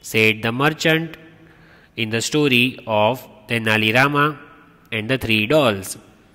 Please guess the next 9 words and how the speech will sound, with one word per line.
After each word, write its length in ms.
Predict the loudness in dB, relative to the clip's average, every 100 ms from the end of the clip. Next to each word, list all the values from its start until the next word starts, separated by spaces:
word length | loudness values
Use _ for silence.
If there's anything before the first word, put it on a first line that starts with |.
| _ _ _ _ _ _ _ _
Then 180 | -2 0
number 260 | 0 0
two, 300 | 0 0 0 -4 -20 -16 -2
differ, 460 | -2 2 2 2 -2 -20 -20 -6
difference, 600 | -2 2 2 2 0 -8 -10 -20 _ _ _ _ -6
permit, 480 | -4 0 0 0 -6 -20 -20 _ -8
permission, 680 | -4 0 0 0 0 -2 -8 -18 -20 _ _ _ _ _ _ -6
prove, 420 | 2 2 2 -2 -14 -20 -20 -20 _
proof. 480 | -2 -2 -2 -14 -20